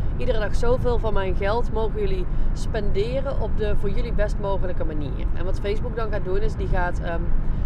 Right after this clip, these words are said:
afhankelijk van de instellingen en zo die je hebt. Ik ben geen Facebook-expert, hè, dus ik zeg gewoon wat ik weet in Jip en Janneke taal.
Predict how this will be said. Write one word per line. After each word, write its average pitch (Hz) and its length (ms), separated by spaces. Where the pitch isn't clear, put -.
afhankelijk - 400
van 202 100
de 196 80
instellingen 214 540
en 208 80
zo 208 200
die 202 140
je 202 60
hebt. 202 300
Ik - 100
ben 175 120
geen 190 140
Facebook-expert, 165 760
hè, 208 80
dus 214 120
ik 202 100
zeg 202 180
gewoon 190 200
wat 185 80
ik 190 80
weet 180 240
in - 100
Jip 180 140
en - 80
Janneke - 280
taal. 156 240